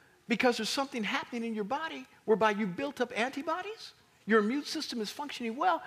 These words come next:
so that you feel fine. But every moment of every day, your body is fighting. You only realize it when you realize you're losing the battle. We call that sickness.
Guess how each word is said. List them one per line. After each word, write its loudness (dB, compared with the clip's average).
so 2
that -2
you -4
feel -6
fine. -4
But 4
every 4
moment 0
of -2
every -2
day, -4
your 2
body -4
is -8
fighting. -12
You 2
only 4
realize 2
it -2
when 2
you -2
realize 4
you're 0
losing -4
the -4
battle. -4
We 6
call 4
that 4
sickness. -4